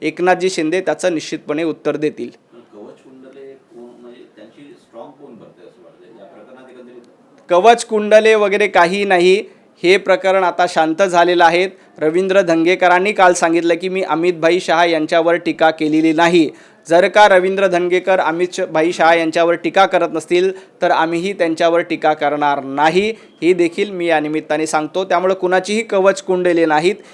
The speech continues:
Speaker 1: एकनाथजी शिंदे असतील ते आमच्या सोबत आहेत आणि काल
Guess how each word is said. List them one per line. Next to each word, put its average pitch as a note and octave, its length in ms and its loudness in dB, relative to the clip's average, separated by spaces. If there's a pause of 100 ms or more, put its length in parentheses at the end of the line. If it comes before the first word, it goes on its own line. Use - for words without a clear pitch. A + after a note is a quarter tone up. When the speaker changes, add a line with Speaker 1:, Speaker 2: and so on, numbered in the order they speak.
(140)
Speaker 1:
एकनाथजी F#3 500 -2
शिंदे F3+ 320 -4
असतील F#3+ 460 -2
ते F#3 60 -2
आमच्या D#3 340 -2
सोबत E3+ 380 0
आहेत F#3+ 240 4 (340)
आणि F#3 360 2
काल F#3 480 6